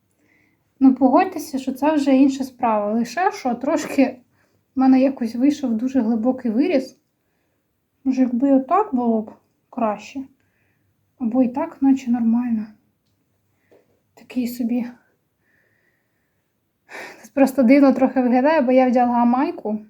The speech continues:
Якби, ну, тут не було цих шматочків, то, в принципі, такий варіант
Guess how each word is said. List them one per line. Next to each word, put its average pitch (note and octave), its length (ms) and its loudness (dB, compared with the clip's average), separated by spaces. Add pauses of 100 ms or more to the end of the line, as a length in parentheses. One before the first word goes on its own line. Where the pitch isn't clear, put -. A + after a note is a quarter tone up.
(420)
Якби, B3+ 320 4
ну, A#3 220 -2
тут - 340 -16
не A#3+ 100 -6
було A#3 300 -4
цих A#3+ 160 -8
шматочків, C4 600 -6
то, A#3+ 80 -12
в - 20 -16
принципі, - 540 -6
такий C4+ 440 -2 (4000)
варіант C#4+ 600 -2